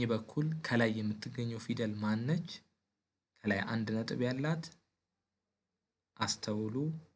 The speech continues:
ዛል በትክክል ተመልሷል። በስተግራ በኩል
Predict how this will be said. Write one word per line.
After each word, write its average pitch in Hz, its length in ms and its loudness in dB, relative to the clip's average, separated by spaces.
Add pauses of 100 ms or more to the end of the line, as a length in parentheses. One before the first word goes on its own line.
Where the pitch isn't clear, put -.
(1300)
ዛል 104 500 0 (760)
በትክክል 107 400 -4
ተመልሷል። - 480 -10 (1800)
በስተግራ 147 500 4 (120)
በኩል 139 420 0